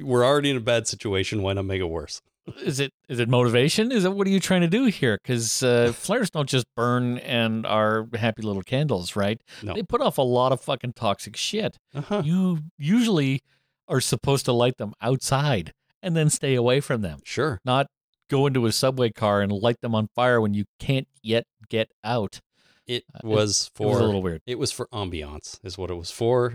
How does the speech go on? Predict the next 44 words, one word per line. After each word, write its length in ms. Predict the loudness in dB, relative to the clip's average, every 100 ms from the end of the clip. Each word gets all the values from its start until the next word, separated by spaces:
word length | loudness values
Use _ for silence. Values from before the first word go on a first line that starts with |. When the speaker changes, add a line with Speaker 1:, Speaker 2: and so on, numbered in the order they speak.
| -8
Speaker 1:
It's 180 | -8
like 160 | -6 -4
Maggie's 360 | -2 0 0 -2
like, 140 | -2
"I'm 160 | -2 -2
gonna 160 | -2
go 200 | -2 -2
into 140 | -4 -4
story 320 | -2 0 0
time 380 | -2 -2 0 -2
and 100 | -2
I 80 | -2
need 240 | -4 -6
some 120 | -4
mood 220 | 0 0 2
lighting, 420 | 2 2 0 -2
so 180 | -4 -4
I'm 80 |
gonna 160 | -4 -4
light 220 | -6 -8
this 120 | -12 -16
flare 240 | -12 -10 -10
right 220 | -12 -14
here." 180 | -18 -20 _ _ _ _ _ _ _ -20 -20
Speaker 2:
Yeah, 340 | -2 2 4 2
it 20 |
was 100 | 0
a 60 | -6
little 180 | -10
odd. 160 | -12 -16 -20 _
Speaker 1:
All 140 | -2 -2
right, 140 | -2 -6
before 300 | 0 4 6
we 120 | 4
move 220 | 4 2
on, 260 | 0 -2 -2
I 120 | -2
have 480 | 0 0 0 -2 -4
a 80 | -4
holy 240 | -2 -4
crap 300 | -6 -8 -8
moment 320 | -6 -6 -8 -10
from 160 | -10
Sally. 480 | -6 -4 -6 -10 -18